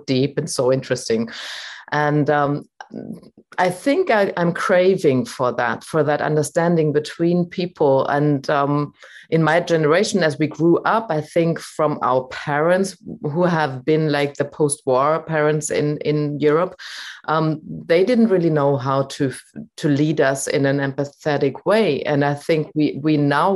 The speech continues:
we try to pass it on to the next generation, but it's still sometimes a struggle. And s-, when I look at my life really, like, uh,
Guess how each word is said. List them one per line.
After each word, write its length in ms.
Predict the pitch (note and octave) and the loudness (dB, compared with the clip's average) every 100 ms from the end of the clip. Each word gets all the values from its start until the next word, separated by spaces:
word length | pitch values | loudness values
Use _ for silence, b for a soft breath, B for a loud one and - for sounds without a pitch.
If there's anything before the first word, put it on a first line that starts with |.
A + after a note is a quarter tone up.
| D#3+ | -2
we 80 | D3+ | -4
try 280 | - D#3+ | -2 -2
to 140 | - - | -2 -4
pass 320 | F3+ E3 D#3+ | -4 -2 -2
it 100 | D3+ | -2
on 240 | D#3+ D#3+ | 0 -2
to 100 | D#3 | -2
the 100 | D3+ | -2
next 240 | C#3+ F#3+ - | -2 -2 -2
generation, 500 | G#3 G3+ F3 D#3+ D#3+ | 0 2 2 0 0
but 120 | D3+ | -2
it's 160 | - - | -4 -10
still 340 | - F3 D4 | -2 0 0
sometimes 560 | - E3+ D#3+ E3 D3+ D3 | -2 -4 -2 -2 -4 -6
a 40 | |
struggle. 460 | - F#3 F3+ - - _ B B B B | -8 -8 -6 -10 -14 _ B B B B
And 140 | E3 E3+ | 2 2
s-, 140 | - D3 | 2 -2
when 500 | - D#2 A2 D3 F3 | -2 -4 -2 0 2
I 60 | F3 | 4
look 180 | E3 G#3+ | 4 2
at 120 | - | 0
my 120 | E3 | 2
life 340 | D3+ D#3+ F3+ F3 | 2 2 0 -2
really, 640 | C#3+ D3+ E3+ E3 D#3 D#3 - - | -2 2 4 4 4 2 -2 0
like, 380 | D3+ C#3+ D3 - | 2 2 0 -2
uh, 360 | D3+ C2 - | 0 0 -2